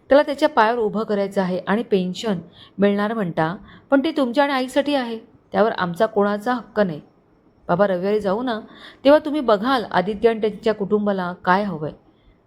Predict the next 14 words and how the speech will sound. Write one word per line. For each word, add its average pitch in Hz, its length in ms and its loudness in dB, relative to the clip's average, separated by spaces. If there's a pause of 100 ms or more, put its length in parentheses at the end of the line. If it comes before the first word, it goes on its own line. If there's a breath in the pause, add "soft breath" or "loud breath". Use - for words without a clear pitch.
(380)
सुधा 190 260 2
राघवला 185 360 -2
घट्ट 190 520 -4
मिठी 226 300 2
मारत 185 220 -2
बोलली, 156 340 -4 (1400)
"गुणाची 185 340 -2
ती 202 140 0
माझी 170 260 -4
बाळ." 143 140 -6 (600 soft breath)
राघव 202 360 4
तिच्या 294 200 0
डोक्यावरून 240 520 0
हात 190 220 -2